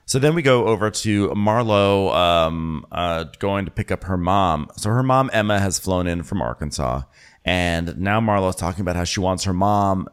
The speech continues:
to be, like, she can be like a mom or a grandma, um, role model for the kids. She's really just, you know, it's, it's just so funny that she, like, talks so much shit and then she'll be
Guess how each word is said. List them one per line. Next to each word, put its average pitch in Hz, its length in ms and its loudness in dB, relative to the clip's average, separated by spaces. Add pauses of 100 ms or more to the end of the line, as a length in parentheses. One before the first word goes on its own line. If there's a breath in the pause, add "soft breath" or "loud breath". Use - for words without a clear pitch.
to 104 100 -6
be, 98 300 -2
like, 90 260 -2
she - 160 -8
can 104 140 -8
be 107 100 -6
like 113 180 -6
a 113 60 -4
mom 120 340 -2
or 92 140 0
a 95 60 -6
grandma, 107 720 0 (160)
um, 82 520 -2 (160)
role 92 300 0
model 87 320 -2
for 85 200 -4
the 85 120 -6
kids. 78 440 -4 (200 loud breath)
She's 123 180 0
really 165 300 0
just, - 340 -4 (920 soft breath)
you - 100 -2
know, 131 140 4
it's, - 180 0
it's - 220 -4
just 151 140 -2
so 151 120 0
funny 101 300 -2
that 76 200 -6
she, 95 140 -4
like, 82 220 -2
talks 98 260 -4
so 98 80 -6
much - 140 -8
shit 87 260 -2
and 80 100 -4
then 82 260 -4
she'll - 200 -6
be 87 180 4